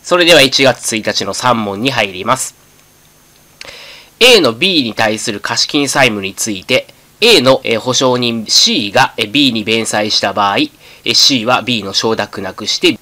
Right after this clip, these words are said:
Bに代位する、丸か×かという問題です。えー、考えたい方は動画一旦ストップしていただいて、この動画の下の概要欄から問題文ご確認ください。えー、答えは、えー、丸ですね。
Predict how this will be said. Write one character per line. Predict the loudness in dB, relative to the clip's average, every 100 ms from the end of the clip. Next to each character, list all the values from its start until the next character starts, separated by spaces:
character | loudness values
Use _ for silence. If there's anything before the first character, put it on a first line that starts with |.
| _ -6
B | -2 -2 -2
に | -2
代 | 0 -2 -2
位 |
す | -8 -10
る、 | -12 -4
丸 | -2 0
か× | 0 -2 0
か | -2
と | -2
い | -2 -4
う |
問 | -6 -10 -8
題 | -8 -2
で | -2
す。 | 0 -4 -8 _
え | -6
ー、 | -2 0
考 | 0
え | 2
た | 0
い |
方 | 0 0
は | 2
動 | 2 -2
画 | -4
一 |
旦 | -4 -8 -8
ス | -8
ト | -10
ッ |
プ | -8 -8
し | -8
て | -8
い |
た | -8
だ | -8
い | -6
て、 | -4
こ | -2 0
の |
動 | 0 -2
画 | -4
の |
下 | -6 -8
の | -4
概 | -2 -2
要 | -2 -4
欄 | -6 -4
か | -2
ら | -2
問 | -4 -6
題 | -8 -4
文 | -4 -4
ご | -6
確 | -8 -10 -10
認 | -12 -14
く | -12
だ | -10 -8
さ | -4 -4
い。 | -4 _ -20 -20 -20 -20 -20 -12 -4
え | -2
ー、 |
答 | 0 2 4
え | 4
は、 | 2 -2 -2 _ -8
え | -4 0
ー、 |
丸 | 4 4 4
で | 2 -2
す | -4
ね。 | -2 -2